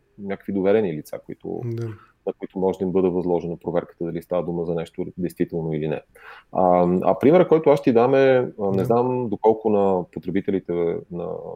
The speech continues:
Speaker 1: на Facebook сред, а, твоите зрители и слушатели им е направило впечатление, но вече когато споделяш линкове в Facebook Messenger, Facebook Messenger не генерира превiew към
Speaker 2: Да,
Speaker 1: линковете,
Speaker 2: да,
Speaker 1: тоест не
Speaker 2: да.
Speaker 1: генерира картинка плюс текст, тоест споделяш гол линк. Това е.
Speaker 2: Да.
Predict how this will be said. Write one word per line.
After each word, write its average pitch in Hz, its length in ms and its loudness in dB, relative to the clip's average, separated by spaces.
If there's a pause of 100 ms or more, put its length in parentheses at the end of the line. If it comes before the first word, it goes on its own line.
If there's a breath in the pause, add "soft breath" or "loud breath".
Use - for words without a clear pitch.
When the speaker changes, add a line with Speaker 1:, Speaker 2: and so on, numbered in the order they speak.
(120)
Speaker 1:
на 85 80 -14
Facebook 92 460 -2
сред, - 260 -12 (160)
а, 87 140 -2
твоите 90 340 -4
зрители 85 340 -6
и 82 40 -6
слушатели - 460 -2
им 85 80 -4
е 82 40 -6
направило 90 320 0
впечатление, 123 520 0
но 98 80 0
вече 117 240 2
когато 101 320 0
споделяш 90 600 -4
линкове 92 380 -2
в 76 200 -18
Facebook 92 280 0 (100)
Messenger, 90 440 -8 (580 soft breath)
Facebook 107 360 0
Messenger 101 400 0
не 90 120 -4
генерира 90 440 0
превiew 90 480 -2 (240)
към 127 80 -6
Speaker 2:
Да, 120 180 2
Speaker 1:
линковете, 85 420 -6
Speaker 2:
да, 113 140 0
Speaker 1:
тоест 104 200 2
не 101 100 0
Speaker 2:
да. 90 140 -2
Speaker 1:
генерира 95 360 4
картинка - 460 -4
плюс - 260 -6
текст, - 320 -2 (220)
тоест 98 220 -2
споделяш 104 380 2
гол 101 220 6
линк. 90 240 0 (320)
Това 90 180 0
е. 76 60 0
Speaker 2:
Да. 120 180 -4